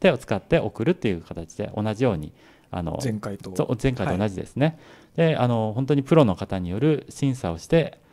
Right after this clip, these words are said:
Speaker 1: あの、賞を決定していきたいと考えております。
Speaker 2: はい。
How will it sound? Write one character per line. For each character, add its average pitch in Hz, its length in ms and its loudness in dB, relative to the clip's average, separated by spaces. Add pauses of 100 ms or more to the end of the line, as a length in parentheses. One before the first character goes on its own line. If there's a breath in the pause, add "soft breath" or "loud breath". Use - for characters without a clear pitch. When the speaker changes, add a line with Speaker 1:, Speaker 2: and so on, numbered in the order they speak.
(160 soft breath)
Speaker 1:
あ 101 100 -4
の、 85 300 -4 (260)
賞 - 200 0
を 90 260 0
決 - 220 -6
定 - 260 0
し - 60 -12
て 107 80 -2
い 98 40 -2
き - 80 -10
た 113 140 0
い 90 80 -2
と - 340 6
考 92 100 -4 (120)
え 87 140 -2
て - 160 -4
お 78 60 -2
り 87 80 -8
ま 104 100 0
す。 - 240 -12
Speaker 2:
は 170 120 -4
い。 117 80 -4